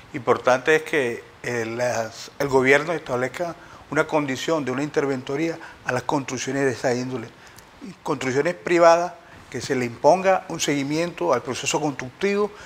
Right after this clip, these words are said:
de que los diseños estructurales se cumplan en el proceso de ejecución y chequeando desde el hierro, la cimentación, la mampostería, las instalaciones hidrosanitarias,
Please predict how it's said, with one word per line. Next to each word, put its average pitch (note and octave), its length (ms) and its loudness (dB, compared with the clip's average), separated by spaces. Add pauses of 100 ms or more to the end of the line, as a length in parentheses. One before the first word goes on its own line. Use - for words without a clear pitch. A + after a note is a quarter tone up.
(180)
de A#2+ 120 -2
que B2+ 160 -2
los A#2 560 -2 (160)
diseños D3 400 2
estructurales D#3 580 4 (180)
se A#2+ 100 -4
cumplan D3 500 -2
en B2 100 -6
el A#2 60 -8
proceso C3 400 -6
de C3+ 120 2
ejecución C3 440 -2 (520)
y - 80 -8
chequeando B2+ 680 0
desde A2+ 220 0
el G2 100 -6
hierro, C3 320 4
la A#2+ 120 4
cimentación, G#2+ 800 -4
la B2 60 -2
mampostería, A2 800 -4 (320)
las A2+ 160 2
instalaciones A#2 540 0
hidrosanitarias, A#2+ 800 -2